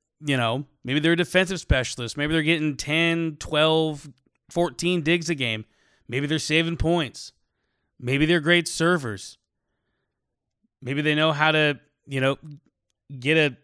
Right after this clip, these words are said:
timely ace here and there, or put the defending team at a disadvantage with a nice serve just right away. Get them out of system. Get a free ball over the net. Get it back to your playmakers. There's a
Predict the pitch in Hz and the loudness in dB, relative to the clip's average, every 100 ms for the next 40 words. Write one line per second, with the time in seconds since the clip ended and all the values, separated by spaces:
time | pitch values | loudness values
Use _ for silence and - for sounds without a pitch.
0 | - - 151 165 165 139 180 175 - 151 | -2 2 4 4 2 4 2 2 0 2
1 | 139 127 113 104 - _ _ _ _ _ | 2 2 -2 -4 -8 _ _ _ _ _
2 | - 135 131 113 _ - 165 160 170 151 | -2 2 2 -2 _ 2 2 2 2 2
3 | 139 127 _ - 135 139 170 170 156 165 | 2 -2 _ -10 -4 0 2 2 0 2
4 | 156 143 156 151 127 143 170 156 151 151 | 2 2 0 0 0 2 2 2 0 2
5 | 147 135 - 151 123 135 - 127 151 160 | 2 0 0 -2 -2 -4 0 2 2 4
6 | 175 156 110 _ _ _ _ 123 120 143 | 2 2 -2 _ _ _ _ -8 -2 2
7 | 147 147 - 165 156 - 120 110 _ 120 | 4 4 2 0 0 -2 -4 -6 _ -6
8 | 135 127 151 156 151 151 151 151 151 156 | -6 -4 -4 0 0 0 -2 -2 0 0
9 | 147 - _ _ _ _ _ _ _ _ | 0 -2 _ _ _ _ _ _ _ _
10 | _ 113 120 123 139 147 - 156 143 156 | _ -8 -4 0 2 2 2 2 4 2
11 | 139 117 - - - _ _ _ _ _ | 2 -2 -8 -12 -16 _ _ _ _ _
12 | _ _ _ _ _ _ 117 139 135 | _ _ _ _ _ _ -6 -4 -4